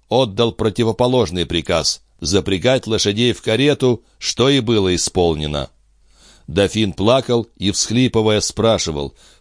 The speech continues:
"Почему меня не раздевают и не укладывают в постельку, если я болен?" Королева не выдержала. Гордость на мгновение изменила ей. Она подняла на руках юного принца, обливающегося слезами,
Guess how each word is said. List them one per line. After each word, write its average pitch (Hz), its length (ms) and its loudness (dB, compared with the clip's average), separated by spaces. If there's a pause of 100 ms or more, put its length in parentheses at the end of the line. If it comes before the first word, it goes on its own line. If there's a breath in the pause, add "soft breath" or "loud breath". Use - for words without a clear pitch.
"Почему 226 480 2
меня 180 340 2
не 175 140 0
раздевают 165 760 0 (240 loud breath)
и 160 100 0
не 180 100 4
укладывают 185 680 2
в - 80 -16
постельку, 190 800 0 (100)
если 180 340 0
я 185 200 2
болен?" 170 480 0 (640)
Королева 107 500 2
не 123 160 0
выдержала. 82 720 0 (220)
Гордость 123 680 0
на 92 140 -2
мгновение 101 760 0
изменила 98 480 -2
ей. 73 340 -4 (580)
Она 113 300 2
подняла 107 500 0
на 104 120 0
руках 104 400 0
юного 95 420 0
принца, 123 580 -2 (140)
обливающегося 101 1040 0
слезами, 95 680 0